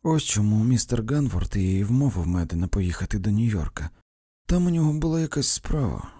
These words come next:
щось пов'язане з акціями металургійного заводу, і він скористався цим приводом, щоб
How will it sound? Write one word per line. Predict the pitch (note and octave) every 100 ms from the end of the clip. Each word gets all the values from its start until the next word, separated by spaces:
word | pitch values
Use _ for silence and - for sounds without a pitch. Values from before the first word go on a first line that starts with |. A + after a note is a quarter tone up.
| -
щось | - - -
пов'язане | - D2+ E2+ G2 G#2+ G#2+
з | B2
акціями | C#3 C3+ - B2 A#2
металургійного | A2+ - B2 B2 C3+ B2 A#2 A#2+
заводу, | B2 A#2+ D#3 F#2+ D2+ - - _ _ -
і | C#2+
він | E2+
скористався | A2 - A#2 - D3+ C#3 -
цим | - G3+
приводом, | - C#3 G2+
щоб | F2 -